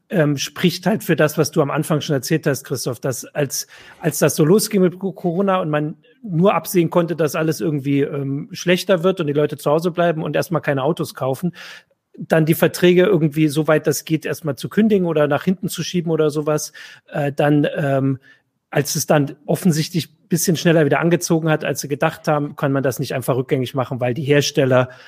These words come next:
äh, dieser Chips, äh, oder dieser Komponenten nicht so schnell zurückswitchen können. Ich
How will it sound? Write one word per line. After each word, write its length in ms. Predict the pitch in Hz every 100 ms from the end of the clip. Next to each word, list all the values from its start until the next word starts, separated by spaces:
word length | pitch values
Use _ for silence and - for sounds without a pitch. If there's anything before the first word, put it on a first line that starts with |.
| - _
äh, 160 | 185
dieser 600 | 135 135 117 120 117 156
Chips, 500 | - 233 226 - - _ _ _
äh, 100 | - 156
oder 280 | 160 139 131
dieser 240 | 131 135
Komponenten 1000 | - 139 139 127 131 143 156 135 123 _ _
nicht 220 | 160 131
so 100 | -
schnell 320 | 123 143 123 120
zurückswitchen 640 | - 120 117 127 - 120
können. 180 | - 104 - - 180 -
Ich 240 | - -